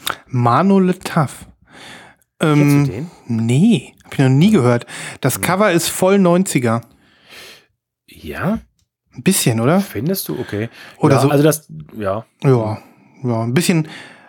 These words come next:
Speaker 1: ach, was soll ich sagen? Irgendwie ist das eh so neunziger.
Speaker 2: Ja.
Speaker 1: Hm.
Speaker 2: Die Mucke ist auch so ein bisschen eh so, äh, Elektronik mit ganz starkem Hang,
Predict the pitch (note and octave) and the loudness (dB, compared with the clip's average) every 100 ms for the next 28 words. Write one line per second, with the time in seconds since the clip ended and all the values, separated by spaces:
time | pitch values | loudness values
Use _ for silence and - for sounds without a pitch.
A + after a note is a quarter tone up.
0 | _ - - B2 B2+ - C3 C3+ G3+ C3+ | _ -4 -2 0 0 0 0 0 0 -2
1 | A#2+ - _ _ _ - E3 G3+ G3 F3 | -4 -10 _ _ _ 0 2 4 2 2
2 | D3 - E3 F3+ D#3 C3 A#2+ - B2+ A#2 | -2 -2 2 4 4 4 2 0 0 2
3 | A#2 C3 A#2+ A#2 _ _ _ _ _ - | 0 0 0 -2 _ _ _ _ _ -12
4 | G2+ A2 - _ - - - B2 C#3 D3+ | -8 -8 -10 _ -20 -4 2 4 4 2
5 | E3+ E3+ - E3 D3+ D#3 C#3+ - C3+ D#3+ | 0 0 0 0 -2 -4 -8 -4 0 0
6 | E3 E3+ E3+ E3+ E3 - D3 C#3+ C#3+ C#3 | 2 2 2 2 -2 -2 2 4 4 2
7 | C#3 C#3 D2 D2 C#2+ - C3+ B2+ - - | 0 -2 -4 -6 -6 -2 -2 -2 -6 -4
8 | B2+ D#3 F#3+ G3+ G#3+ - - _ _ _ | 0 2 2 2 0 -6 -20 _ _ _
9 | - C3 - - C3+ F#3+ - - - - | -2 -2 -2 -4 0 0 -2 -4 -4 0
10 | C#3+ D#3 E3 C#3 C#3 D3 D3+ D#3 | 0 0 -2 0 0 0 -2 -4